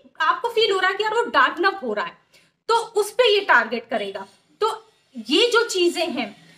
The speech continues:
उसके लिए मैं आज आपके लिए कितना अच्छा और घरेलू face pack लेके आ रही हूँ कि आपको market जाने की जरूरत नहीं है, बहुत महंगे महंगे facial कराने की भी जरूरत नहीं है और आपका एक पैसा, not a single penny खर्च होने वाला है और आपको जो result मिलेगा ना वो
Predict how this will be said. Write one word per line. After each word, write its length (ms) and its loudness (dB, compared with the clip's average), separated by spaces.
उसके 320 0
लिए 180 0
मैं 120 0
आज 200 4
आपके 240 2
लिए 100 -2
कितना 280 -4
अच्छा 320 0
और 280 2
घरेलू 400 0
face 260 -4
pack 240 -2
लेके 240 -4
आ 120 4
रही 100 -4
हूँ 80 -8
कि 80 -6
आपको 260 0
market 440 0
जाने 280 0
की 160 -6
जरूरत 420 -2
नहीं 260 -4
है, 60 -2
बहुत 340 -6
महंगे 240 -4
महंगे 220 -6
facial 460 -4
कराने 360 2
की 120 -8
भी 140 -6
जरूरत 380 -2
नहीं 240 -8
है 100 -4
और 180 6
आपका 340 2
एक 320 2
पैसा, 240 0
not 160 -2
a 60 -10
single 520 -2
penny 300 0
खर्च 280 -2
होने 180 0
वाला 320 2
है 200 -2
और 140 4
आपको 260 2
जो 160 -4
result 460 0
मिलेगा 320 0
ना 120 2
वो 220 -4